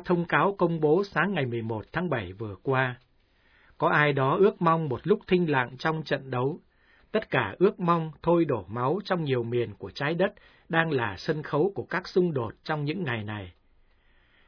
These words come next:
Đức ông Melchior Sanchez de Toca y Alameda, phó thư ký của hội đồng, đã giải thích sáng kiến này và cho biết,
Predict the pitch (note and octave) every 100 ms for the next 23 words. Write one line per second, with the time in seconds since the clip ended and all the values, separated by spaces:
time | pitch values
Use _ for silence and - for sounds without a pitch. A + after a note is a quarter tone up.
0 | - F3+ F#3+ D#3 D3+ D3 D3 C3+ D3+ C#3+
1 | C3+ - D3 C3+ D3+ E3+ - D#3 C#3+ -
2 | E3 - D3 C#3 B2+ B2 _ _ _ _
3 | - C#3+ C#3+ D3+ C#3 C3 C3 C3 B2+ B2+
4 | A#2+ - _ _ _ - F#3 G3+ E3+ -
5 | E3+ A3 C3 A2+ B2+ B2 B2 G#2+ - _
6 | - E3+ E3 B2+ F2+ - F3+ - D#3+ G3
7 | F3+ G3 E3 A#2+ A2 A2+ G#2+ D3 D3+ E3